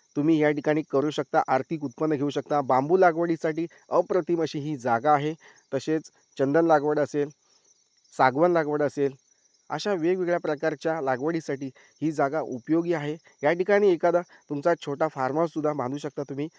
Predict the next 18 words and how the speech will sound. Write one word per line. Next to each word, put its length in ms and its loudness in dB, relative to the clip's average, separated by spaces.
तुम्ही 160 -2
बघू 200 2
शकता, 320 -2
ॲक्च्युअल 460 -2
आता 160 -2
आपण 220 -2
प्लॉटमध्ये 580 0
आलो 180 0
आहे. 160 0
प्लॉटमध्ये 640 2
आम्ही 280 -4
या 120 4
ठिकाणी 380 -2
जेसीबीच्या 600 -4
साहाय्याने 380 -4
पूर्ण 380 -4
प्लॉट 300 -6
आम्ही 200 -6